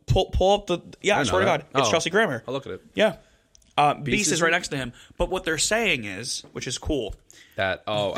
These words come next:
Speaker 2: this.
Speaker 1: speculating that that version of Wolverine is not gonna be played by Hugh, uh, Jackman. It's gonna be played by Daniel Radcliffe.
Speaker 2: I heard that. I heard that.
Speaker 1: It's gonna
Speaker 2: I
Speaker 1: be a,
Speaker 2: heard that.
Speaker 1: with the eye patch, the, uh, Wolverine with the eye patch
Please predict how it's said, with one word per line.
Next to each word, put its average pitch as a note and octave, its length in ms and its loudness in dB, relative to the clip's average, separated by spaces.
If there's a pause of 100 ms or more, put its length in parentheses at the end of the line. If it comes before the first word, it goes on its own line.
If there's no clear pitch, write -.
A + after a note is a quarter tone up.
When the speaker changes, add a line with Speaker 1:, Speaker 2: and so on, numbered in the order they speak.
Speaker 2:
this. G2 80 2
Speaker 1:
speculating C3 800 0
that B2+ 480 0 (260)
that D3+ 320 2
version D3 520 0
of B2+ 120 -6
Wolverine C#3 520 -2
is B2+ 120 -8
not C3 220 -4
gonna C3+ 120 -4
be C3 120 -6
played C3+ 240 -6
by B2 140 -2
Hugh, B2 400 -8
uh, A2 300 -4 (100)
Jackman. C3+ 480 -4 (360)
It's D3+ 180 -2
gonna D3+ 120 -4
be D3 80 -2
played C3+ 260 -4
by B2 180 -2
Daniel A#2+ 280 -8
Radcliffe. B2 680 -6
Speaker 2:
I G#2 100 -6
heard G#2+ 240 -4
that. D#2+ 280 -6
I F#2+ 100 -8
heard F#2+ 220 -8
that. F#2 140 -8
Speaker 1:
It's - 80 -8
gonna C#3 140 -4
Speaker 2:
I - 20 -6
Speaker 1:
be C3+ 80 -2
a, - 20 0
Speaker 2:
heard B2 120 -4
that. C#3 100 -4
Speaker 1:
with D3+ 100 -2
the - 120 -4
eye D3+ 120 4
patch, G#2+ 420 -4
the, A2 140 -8
uh, A2 60 -4
Wolverine B2+ 360 -4
with B2+ 120 -10
the B2 80 -4
eye B2 160 -2
patch D#3 420 -6